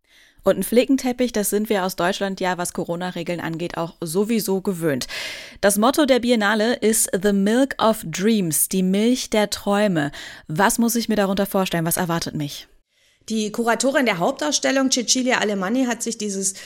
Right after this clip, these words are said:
Speaker 2: Motto gewähnt, äh, erwählt. Äh, das, äh, hat sie zitiert von einer Surrealistin, Leonora Carrington. Und, äh, Surrealismus ist für sie auch so das, äh, das, was sich so durchzieht. Also das ist ihr roter Faden, den sie in die Ausstellung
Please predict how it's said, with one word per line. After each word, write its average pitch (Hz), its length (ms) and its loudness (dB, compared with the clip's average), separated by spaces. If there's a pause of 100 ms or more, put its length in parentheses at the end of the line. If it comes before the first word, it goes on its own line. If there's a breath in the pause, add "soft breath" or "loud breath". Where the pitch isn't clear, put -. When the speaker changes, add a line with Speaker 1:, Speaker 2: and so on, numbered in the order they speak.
(180 loud breath)
Speaker 2:
Motto 247 440 2
gewähnt, 247 560 2
äh, 220 160 2
erwählt. 226 640 0
Äh, 208 240 0
das, 196 260 -2
äh, - 220 -4
hat 208 120 -4
sie 226 120 -2
zitiert 254 420 -2
von 233 160 -4
einer 208 220 0
Surrealistin, 196 760 -2
Leonora 175 600 -2
Carrington. 277 720 0 (320 loud breath)
Und, 214 320 0
äh, 208 400 2
Surrealismus 254 720 0
ist 240 160 -2
für 226 160 0
sie 208 220 0
auch 196 220 -2
so 208 200 -2
das, 190 280 -2
äh, - 140 -6 (200)
das, 208 220 -2
was 208 160 0
sich 214 140 -2
so 196 100 -2
durchzieht. 196 600 0
Also 180 160 0
das 202 180 0
ist 233 100 0
ihr 202 120 0
roter 208 320 -2
Faden, 233 320 0
den 208 160 0
sie 196 160 -2
in 202 80 -2
die 196 100 -2
Ausstellung 185 640 0